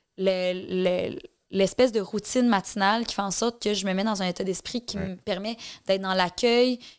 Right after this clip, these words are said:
Speaker 1: puis dans, justement, dans ma créativité, puis d'ouvri-, d'ouvrir mes horizons, puis d'être, euh,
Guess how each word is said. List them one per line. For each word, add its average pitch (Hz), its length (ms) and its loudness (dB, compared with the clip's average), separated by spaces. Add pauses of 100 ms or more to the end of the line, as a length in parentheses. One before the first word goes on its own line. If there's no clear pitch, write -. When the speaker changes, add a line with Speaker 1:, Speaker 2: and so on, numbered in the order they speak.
Speaker 1:
puis 202 140 -6
dans, 180 340 0 (1000)
justement, 180 340 2
dans 208 80 -4
ma 175 100 -4
créativité, 175 600 0
puis 196 120 -8
d'ouvri-, 180 320 -2
d'ouvrir 208 360 4
mes 185 180 -6
horizons, 190 500 0
puis 214 140 -4
d'être, 185 320 -4 (340)
euh, 175 260 2